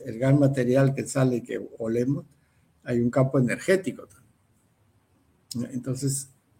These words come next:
cuando por lectura del péndulo veo que ese campo de, digamos, de esa piedra es más grande,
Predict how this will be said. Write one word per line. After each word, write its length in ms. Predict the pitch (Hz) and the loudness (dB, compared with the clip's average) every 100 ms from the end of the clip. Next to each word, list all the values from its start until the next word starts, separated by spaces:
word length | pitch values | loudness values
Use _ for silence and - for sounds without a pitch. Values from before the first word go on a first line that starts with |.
| _ | _
cuando 760 | 135 139 131 127 127 120 120 117 | 6 10 10 8 6 4 2 2
por 420 | 123 123 120 120 127 | 2 4 2 0 -2
lectura 480 | 127 123 - 170 156 | -2 0 6 10 12
del 160 | 139 143 | 10 8
péndulo 460 | 156 143 123 120 | 6 8 6 4
veo 260 | 135 143 135 | 6 4 4
que 80 | 139 | 2
ese 220 | 139 135 | 0 2
campo 420 | 147 135 135 120 | 4 4 4 2
de, 200 | 120 123 - - 120 | 2 0 -4 -16 -10
digamos, 400 | 120 131 131 131 | -4 2 4 2
de 60 | |
esa 200 | 123 131 | 2 0
piedra 500 | 139 131 110 104 107 - _ _ - - - | 4 4 4 -2 -10 -18 _ _ -20 -20 -18
es 160 | - | -6
más 320 | 120 147 165 | 2 6 6
grande, 540 | 170 180 175 170 208 | 8 8 6 2 -2